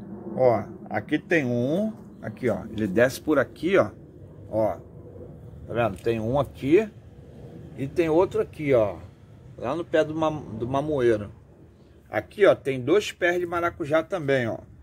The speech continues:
Aqui, ó, tem até três, tem um menorzinho aqui, ele tá com dificuldade de crescer, porque aqui é onde ele está não pega sol, não. Então é isso, o maracujá e o chuchu, eles precisam de polinização cruzada, precisa de dois pés, tá?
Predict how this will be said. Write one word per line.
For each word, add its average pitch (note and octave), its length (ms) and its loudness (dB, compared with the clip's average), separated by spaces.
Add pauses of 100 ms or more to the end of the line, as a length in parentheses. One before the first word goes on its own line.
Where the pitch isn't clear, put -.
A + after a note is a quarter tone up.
(680)
Aqui, G#2+ 340 -6
ó, F2 80 -8 (200)
tem B2 120 2
até G#3+ 200 2
três, D#3+ 360 0
tem C3+ 100 -2
um C3 60 0
menorzinho C#3 480 2
aqui, E3 160 2
ele E3 100 4
tá E3 100 4
com D#3+ 140 -2
dificuldade D3 640 2
de - 60 -6
crescer, D#3+ 580 2 (680)
porque C3 320 -2
aqui C#3+ 220 0
é C#3 40 4
onde D3+ 200 2
ele D#3 100 4
está C#3+ 260 0
não D#3+ 120 -4
pega E3+ 320 4
sol, G3 340 2
não. B2 260 0 (920)
Então D3 180 0
é G3+ 100 4
isso, C3 420 4
o - 120 -4
maracujá C3 880 4 (600)
e B2 140 -2
o D3+ 100 2
chuchu, D#3+ 480 2
eles F3+ 180 2
precisam D#3+ 400 0
de E3 120 -4
polinização E3+ 640 -2
cruzada, B2 520 2
precisa C3+ 300 -8
de C#3 80 -4
dois D#3 320 0
pés, A#2 320 -2
tá? D3 240 0